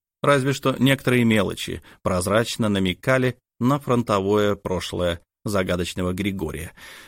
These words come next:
Эту деталь из описания Пётр Дмитриевич запомнил отлично.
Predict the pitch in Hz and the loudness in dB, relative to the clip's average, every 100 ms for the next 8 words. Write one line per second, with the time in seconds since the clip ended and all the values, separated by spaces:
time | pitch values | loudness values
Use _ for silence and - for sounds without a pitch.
0 | - 143 127 113 127 117 - 113 107 104 | -6 -4 -2 0 2 2 2 -2 -4 -4
1 | 123 110 104 95 110 98 104 107 98 95 | 0 0 0 0 -2 -2 -4 -4 -4 -6
2 | - _ _ - 104 101 113 107 101 - | -8 _ _ -8 -4 0 2 2 2 -2
3 | 113 - 113 98 - - | -6 -4 -6 -6 -10 -14